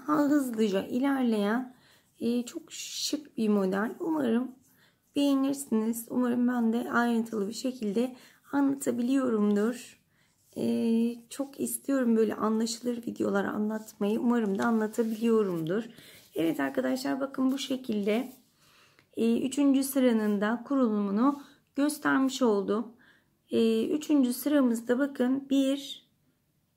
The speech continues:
iki, üç şeklinde devam ediyor. Bir üst sırada da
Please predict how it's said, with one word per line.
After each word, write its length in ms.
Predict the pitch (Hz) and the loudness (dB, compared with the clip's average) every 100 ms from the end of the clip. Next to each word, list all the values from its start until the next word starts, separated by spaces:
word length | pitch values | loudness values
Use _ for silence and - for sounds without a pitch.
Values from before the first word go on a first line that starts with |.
| _ | _
iki, 640 | 262 262 - 269 277 277 - _ _ _ _ _ _ _ - | -6 -4 -2 0 0 -4 -16 _ _ _ _ _ _ _ -4
üç 260 | - - | -2 -2
şeklinde 720 | - 240 226 - 190 190 240 226 | 0 2 2 -2 -2 0 0 0
devam 400 | 214 214 220 208 | 2 2 0 0
ediyor. 420 | 170 165 190 214 | -2 0 0 -2
Bir 240 | 202 269 269 | 0 2 2
üst 260 | 254 - | -2 -4
sırada 380 | 226 208 185 175 | 0 2 2 0
da 260 | 196 247 | 0 0